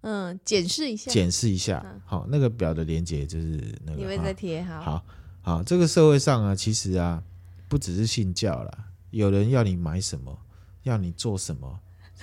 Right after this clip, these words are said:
Speaker 2: 传销。
Speaker 1: <laughs> 传销，老鼠会。
Speaker 2: 啊，这其实过程都是社会性的。啊，
Speaker 1: 嗯。
Speaker 2: 譬如说，哎，朋友都在做，你要不要赶快来？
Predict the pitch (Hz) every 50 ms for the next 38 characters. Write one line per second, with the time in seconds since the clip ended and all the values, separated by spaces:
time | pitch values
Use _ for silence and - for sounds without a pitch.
0 | - 208 190 175 90 87 92 98 101 - - 98 95 92 95 101 107 113 - -
1 | - 208 214 - - 233 190 190 190 185 165 175 208 214 208 202 190 170 202 214
2 | 214 196 185 208 - - 147 139 123 - - - 110 120 120 117 107 104 - 135
3 | 117 104 - 95 98 104 107 110 107 101 - - - 120 101 98 101 104 92 90
4 | - - 107 82 76 71 - - - 87 - - - - - - - - - 156
5 | 147 139 135 131 139 139 143 139 - - - - - - - - - - - -
6 | - - - 139 156 135 107 127 127 127 135 127 117 - 135 113 - - - -
7 | - - 117 123 139 143 147 156 143 123 101 110 135 135 117 95 95 98